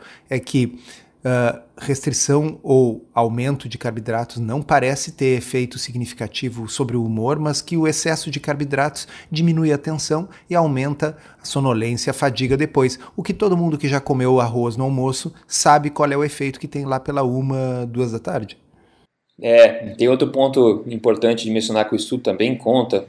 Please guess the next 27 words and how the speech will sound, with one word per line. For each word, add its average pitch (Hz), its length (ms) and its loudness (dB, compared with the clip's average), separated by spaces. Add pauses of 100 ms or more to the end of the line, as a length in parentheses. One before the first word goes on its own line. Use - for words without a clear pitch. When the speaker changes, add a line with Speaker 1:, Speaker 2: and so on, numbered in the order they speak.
Speaker 2:
que - 80 -2
ele 117 80 0
fala 120 220 4
o 117 40 -4
seguinte, 120 420 -4
ele 101 100 0
menciona 117 360 4
que - 140 0
outros 151 260 2
estudos 131 320 -2
já 131 100 8
verificaram 131 600 6
que - 80 -4
pessoas 113 360 2
com 127 140 -6
problemas 113 540 2
de 113 160 4
depressão, 123 960 4 (180)
é, 98 280 8
e 113 80 4
outros 117 200 2
problemas 104 260 4
relacionados 113 640 6 (460)
tendem 139 560 4
a 123 100 4
se - 360 0
automedicar 151 1700 2